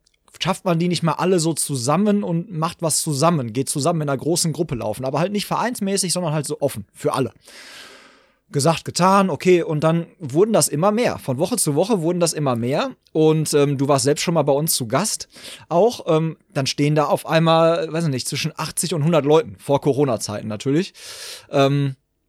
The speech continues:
und es hat sich irre entwickelt, so dass du's auch gar nicht mehr alleine stemmen kannst. Also inzwischen sind da, sind viele Leute mit in der Orga mit drin.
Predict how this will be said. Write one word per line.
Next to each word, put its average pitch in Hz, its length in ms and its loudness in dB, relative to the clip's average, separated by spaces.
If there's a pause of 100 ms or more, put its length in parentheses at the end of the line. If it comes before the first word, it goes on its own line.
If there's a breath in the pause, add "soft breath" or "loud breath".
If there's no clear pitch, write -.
(440)
und 151 140 2
es 131 100 0
hat 175 140 2
sich - 340 -2
irre 175 300 4
entwickelt, 156 480 2
so 151 100 0
dass 156 160 2
du's - 160 -4
auch 135 140 0
gar 143 140 0
nicht 143 100 -4
mehr 135 120 -2
alleine 127 280 -2
stemmen 131 240 -2
kannst. 113 200 -6
Also 131 140 -2
inzwischen 135 420 -2
sind 135 200 -4
da, 135 340 2
sind 127 200 -4
viele 156 200 -2
Leute 143 260 2
mit 139 140 -4
in 139 100 -6
der 131 120 -2
Orga 143 260 0
mit 127 200 -6
drin. 156 280 2